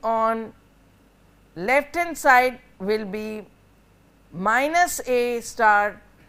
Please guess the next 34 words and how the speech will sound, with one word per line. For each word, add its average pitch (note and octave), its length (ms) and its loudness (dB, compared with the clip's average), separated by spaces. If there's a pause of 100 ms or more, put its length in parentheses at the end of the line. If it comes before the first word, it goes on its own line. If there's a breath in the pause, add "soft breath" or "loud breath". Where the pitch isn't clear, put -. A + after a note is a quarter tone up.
(160)
If A3+ 180 -2
it B3+ 120 -6
is A#3 160 -2
moving D4+ 580 -2
on A3 240 -4
the F#3 320 0 (220)
right C4+ 380 0
hand E4 220 -2
side, G#3+ 480 0
it G#3 200 -8
will G3 160 -6
be G3 200 -6
plus B3 580 0
A. F#3 280 -8 (320)
That G3+ 220 -4
means, C4 480 -8
when A3 220 -8
it B3+ 160 -8
moves C4+ 400 -4
towards A#3+ 580 -2 (460 soft breath)
greenish E4+ 540 -4
side, G3+ 480 2 (720)
the A3 200 2
color C4 380 4
point B3 480 -2
will G#3+ 180 -6
show G3+ 500 -4 (420 soft breath)
a E3+ 100 2
greenish C#4+ 720 -4 (580)
tinge, A3 440 0 (300 soft breath)
whereas C4 520 2
if A#3+ 180 -6
it B3 140 -6
shows B3 440 0